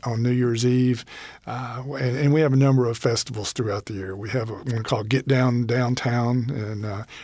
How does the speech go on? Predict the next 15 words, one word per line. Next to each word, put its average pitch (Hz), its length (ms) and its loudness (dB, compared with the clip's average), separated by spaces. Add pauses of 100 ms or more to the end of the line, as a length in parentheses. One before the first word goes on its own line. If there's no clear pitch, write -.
our 127 100 0
Main 123 240 2
Street 123 300 0
director, 113 460 -2
Amy 113 240 0
Burton, 113 320 -2
takes 113 260 -4
care 113 220 -2
of 113 80 -2
that 110 240 -2
along 107 240 -4
with 104 80 -6
her 110 120 -4
committee. 107 480 -8
But - 280 -12